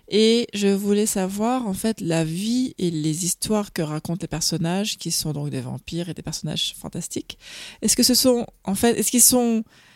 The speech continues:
des personnes, des créatures fantastiques pour pimenter un petit peu le, le, le, le, le, le, le jeu en disant c'est pas juste, euh, Jane et Joe, mais ce sont des, des créatures,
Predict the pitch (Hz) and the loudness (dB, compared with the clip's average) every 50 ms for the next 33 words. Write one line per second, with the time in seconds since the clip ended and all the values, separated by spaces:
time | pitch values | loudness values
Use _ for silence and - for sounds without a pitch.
0 | _ _ - 196 196 - 208 - - 220 208 190 208 202 - - 226 220 214 - | _ _ -6 -2 0 2 2 2 2 2 2 4 2 2 2 2 2 2 4 2
1 | 233 220 - 226 - 214 208 202 - - 240 208 - _ - 220 208 190 - - | 2 2 0 0 2 2 0 0 0 -2 -2 -4 -4 _ -2 0 0 0 2 2
2 | 220 208 214 208 208 - 233 226 214 196 185 185 - - 202 190 - - 202 202 | 4 4 6 4 6 4 4 4 4 4 2 2 2 0 -2 -2 2 4 6 6
3 | 196 180 170 156 - - - - - - - - - - - - - - - - | 8 6 6 6 4 4 2 0 -2 -2 -4 -4 -6 -8 -8 -10 -10 -14 -14 -12
4 | - - - 87 - - - _ _ - - - - - _ _ - 170 156 151 | -10 -10 -10 -10 -10 -12 -14 _ _ -20 -20 -20 -20 -20 _ _ -6 -4 -2 -2
5 | 139 131 120 - 135 135 - 143 151 160 170 175 160 165 185 190 196 190 175 156 | 0 -2 -2 -4 -4 -4 -2 2 4 6 6 6 6 4 4 6 6 4 4 2
6 | 147 160 170 165 - 175 - 165 160 165 151 170 175 175 - - 160 143 131 135 | 2 2 2 2 0 0 0 2 2 4 4 2 0 0 0 2 2 4 4 4
7 | 135 139 135 131 175 170 165 175 170 160 151 135 - 170 170 175 170 165 151 - | 2 0 2 4 4 4 4 4 4 2 2 4 6 8 8 8 6 4 2 0
8 | - - - 135 139 123 127 - 131 135 - - - 135 143 - - 240 262 294 | 0 -2 -4 -6 -6 -6 -6 -6 -6 -6 -6 -4 -2 -2 -2 0 0 2 2 0
9 | - | 0